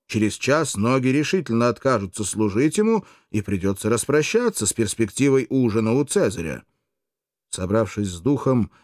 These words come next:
Метроби оперся обеими ладонями о стол — и после немалых усилий стал прощаться со своими приятелями заплетающимся языком.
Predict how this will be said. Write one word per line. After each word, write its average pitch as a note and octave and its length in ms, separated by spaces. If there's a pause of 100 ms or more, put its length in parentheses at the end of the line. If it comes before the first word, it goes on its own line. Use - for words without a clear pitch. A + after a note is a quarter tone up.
(120)
Метроби G#2+ 520
оперся A2+ 600
обеими A2 340
ладонями G#2+ 560
о F#2+ 120
стол — F3 560 (400)
и G#2 100
после A#2+ 320
немалых B2+ 420
усилий C#3+ 480
стал C3 380
прощаться - 960
со G#2 160
своими G#2 480
приятелями B2+ 760
заплетающимся G#2 960
языком. G2+ 600